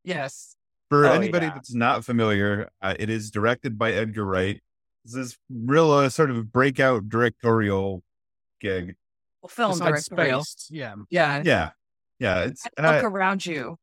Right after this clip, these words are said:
Speaker 1: It's very important.
Speaker 3: This is the, the start of the Cornetto trilogy.
Speaker 1: Yes,
Speaker 4: Yeah.
Speaker 1: yes, yes,
Speaker 2: Yeah.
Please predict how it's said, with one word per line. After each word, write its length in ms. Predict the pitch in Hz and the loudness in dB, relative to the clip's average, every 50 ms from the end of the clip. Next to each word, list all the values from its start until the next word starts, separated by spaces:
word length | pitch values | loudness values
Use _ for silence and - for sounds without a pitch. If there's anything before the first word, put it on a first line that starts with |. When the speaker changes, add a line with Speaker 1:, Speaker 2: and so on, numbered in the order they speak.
| _ _ _ _ | _ _ _ _
Speaker 1:
It's 180 | _ - - - | _ -20 -16 -10
very 240 | 175 165 151 147 | -6 -4 -2 -2
important. 340 | 139 143 - - 156 143 139 | -2 -4 -6 -6 -4 -4 -2
Speaker 3:
This 80 | - 202 | -2 -4
is 60 | 175 | -2
the, 120 | 165 202 196 | -2 -2 -4
the 200 | 170 - 185 175 | -2 -4 -4 -4
start 260 | - - 202 196 202 | 0 2 2 4 4
of 60 | 196 | 2
the 100 | 170 180 | 0 -2
Cornetto 600 | - - 175 160 151 143 139 127 127 120 113 110 107 | -2 0 0 0 0 0 -2 -2 -2 -2 -4 -6 -6
trilogy. 680 | - 127 113 107 110 110 107 - 113 113 123 147 160 175 | -8 -6 -6 -4 -6 -8 -8 -10 -10 -10 -10 -10 -8 -6
Speaker 1:
Yes, 320 | 190 175 147 135 - - | -4 -4 -2 -4 -4 -8
Speaker 4:
Yeah. 140 | 131 107 92 - | -12 -12 -10 -8
Speaker 1:
yes, 220 | 101 110 - - | -8 -8 -8 -10
yes, 80 | - 95 | -8 -4
Speaker 2:
Yeah. 280 | 107 95 87 80 78 | -2 0 0 -2 -2